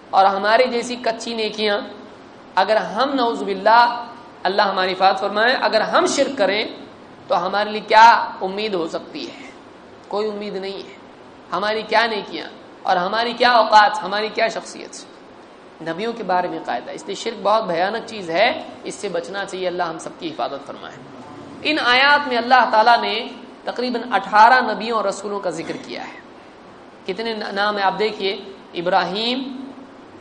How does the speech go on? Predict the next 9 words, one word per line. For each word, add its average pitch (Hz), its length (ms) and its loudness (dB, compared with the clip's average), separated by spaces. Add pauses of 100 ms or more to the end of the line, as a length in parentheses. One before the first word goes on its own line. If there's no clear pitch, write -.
(140)
اسحاق، 202 540 6 (520)
یعقوب، 226 840 2 (380)
نوح، 240 420 -2 (720)
داؤد، 240 580 6
سلیمان، 208 720 0 (100)
ایوب، 196 520 -4
یوسف، 247 580 -6 (180)
موسیٰ، 226 560 2
ہارون، 208 580 6